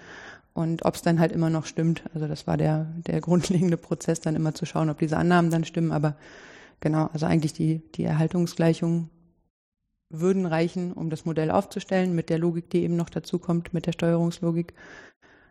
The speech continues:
Ähm, und manchmal konnte es schwer vereinfacht werden. <laughs>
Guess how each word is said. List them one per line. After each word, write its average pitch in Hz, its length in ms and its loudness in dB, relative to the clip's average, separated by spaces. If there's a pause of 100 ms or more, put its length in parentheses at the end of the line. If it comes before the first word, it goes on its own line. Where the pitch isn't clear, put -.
(180)
Ähm, 160 600 2 (160)
und 160 160 0
manchmal 151 300 0
konnte 160 280 0
es - 360 -6 (360)
schwer 165 220 0
vereinfacht 160 480 -4
werden. 147 160 -4 (640)
<laughs> - 540 -2